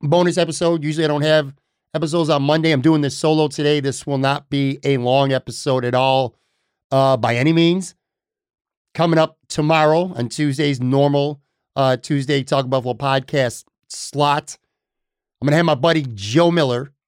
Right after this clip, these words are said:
Joe Miller, of course, voice of, uh, the Overreaction Sports Podcast, part of the Buffalo Rumblings vidcasting network. I almost wanna say podcasting, but they do a lot of live video streaming stuff. So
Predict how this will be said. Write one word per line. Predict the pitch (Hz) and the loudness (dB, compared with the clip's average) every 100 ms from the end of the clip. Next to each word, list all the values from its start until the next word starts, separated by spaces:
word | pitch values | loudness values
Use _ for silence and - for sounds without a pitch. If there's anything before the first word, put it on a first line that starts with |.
| _ _ | _ _
Joe | 131 | -4
Miller, | 123 120 117 | -2 -2 -2
of | - | -6
course, | - 165 160 151 147 - _ _ _ _ _ _ | -10 0 0 0 -4 -14 _ _ _ _ _ _
voice | 131 147 147 139 - | 0 2 2 -2 0
of, | 143 131 | 2 4
uh, | 127 | 2
the | 120 | 2
Overreaction | 139 135 123 131 135 - 123 | 2 2 0 2 0 -2 -6
Sports | 143 135 | -4 -4
Podcast, | 143 135 135 156 170 - _ _ _ - | -4 -4 -4 -6 -6 -12 _ _ _ -2
part | 139 | -2
of | |
the | 113 | -2
Buffalo | 98 113 120 | -2 -2 -2
Rumblings | 113 127 127 131 127 120 - _ _ 107 | 0 -2 0 -2 -4 -6 -12 _ _ -4
vidcasting | 131 160 139 147 135 - 135 | 0 0 -2 -4 -4 -4 -4
network. | 127 127 139 127 131 | -4 -6 -6 -4 -2
I | |
almost | 127 113 | -4 -4
wanna | 120 107 | -10 -10
say | 113 | -10
podcasting, | 98 107 101 113 101 107 | -8 -8 -8 -6 -8 -8
but | 113 | -10
they | 117 | -6
do | 117 104 | -6 -4
a | |
lot | 107 110 | -2 -4
of | 87 | -6
live | 92 113 104 | -6 -6 -6
video | 92 104 104 101 | -8 -10 -10 -12
streaming | - - 110 107 98 | -14 -10 -8 -8 -10
stuff. | - 135 - | -6 -6 -4
So | 135 117 | -6 -6